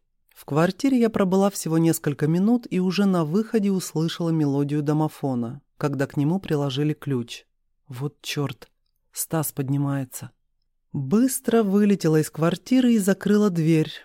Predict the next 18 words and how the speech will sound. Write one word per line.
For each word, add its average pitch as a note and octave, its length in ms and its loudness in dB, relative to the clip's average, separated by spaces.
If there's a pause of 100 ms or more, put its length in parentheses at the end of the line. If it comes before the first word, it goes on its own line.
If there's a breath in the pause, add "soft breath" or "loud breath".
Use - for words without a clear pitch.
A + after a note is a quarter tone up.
(100)
поспешно G3+ 640 -4
подбегая D3 520 0
к D#3 120 -8
лестнице. C#3 760 -4 (460)
В - 160 -20
тот A3 300 0
момент, G3 480 2
когда D#3 320 -2
лифт F3 400 -2
открылся, D3+ 840 -4 (120)
я F3+ 320 -4
уже G3 260 -2
остановилась E3 760 -2
у D#3+ 120 -6
мусоропровода, D3+ 960 -4 (200)
застыв C#3 600 -6
на F#3 140 0
месте. C#3+ 640 -4